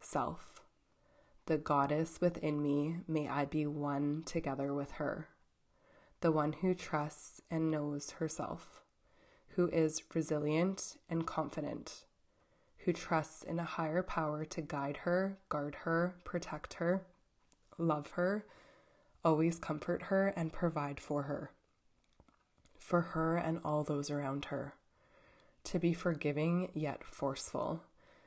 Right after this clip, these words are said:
to be kind and generous, to speak truth to all, especially to herself,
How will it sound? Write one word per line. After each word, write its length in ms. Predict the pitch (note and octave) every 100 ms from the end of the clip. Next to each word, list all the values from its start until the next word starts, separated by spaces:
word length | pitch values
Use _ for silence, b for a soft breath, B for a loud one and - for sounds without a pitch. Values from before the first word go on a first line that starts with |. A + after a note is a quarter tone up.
| b b
to 140 | - D#3+
be 120 | D#3
kind 540 | - - D3 D3 D#3+
and 180 | E3 D#3
generous, 760 | C#3+ C3+ C3 C#3 C#3+ - - - _ b b b b b
to 140 | - E3+
speak 460 | - F3 E3+ - -
truth 640 | - - D#3 F#3 - - -
to 260 | - F#3 E3+
all, 440 | C#3+ C3+ - E3+ - - - _ -
especially 580 | D#3 - - D3 - C#3+
to 220 | - C#3+
herself, 560 | C#3 D3 - - -